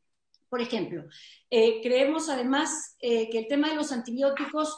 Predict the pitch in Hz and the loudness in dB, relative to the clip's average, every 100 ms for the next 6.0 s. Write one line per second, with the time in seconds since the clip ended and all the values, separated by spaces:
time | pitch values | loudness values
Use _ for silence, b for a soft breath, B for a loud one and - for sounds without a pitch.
0 | B - 226 277 277 302 302 320 311 302 | B -10 -6 -2 0 0 -4 -2 0 0
1 | 269 320 320 311 285 311 - 247 247 262 | 0 -2 -2 -2 -2 -4 -6 -6 -2 0
2 | 254 254 262 240 220 247 254 240 233 262 | -2 -2 -2 -2 -4 -8 -6 -4 -6 -8
3 | 233 233 311 311 311 311 320 247 - - | -8 -6 -4 0 0 -2 -6 -8 -10 -8
4 | - 330 - 226 233 269 269 247 262 - | -4 -2 -4 -8 -8 -10 -8 -8 -10 -8
5 | 254 240 - 330 320 196 202 202 254 | -4 -4 -4 -6 -6 -8 -12 -12 -10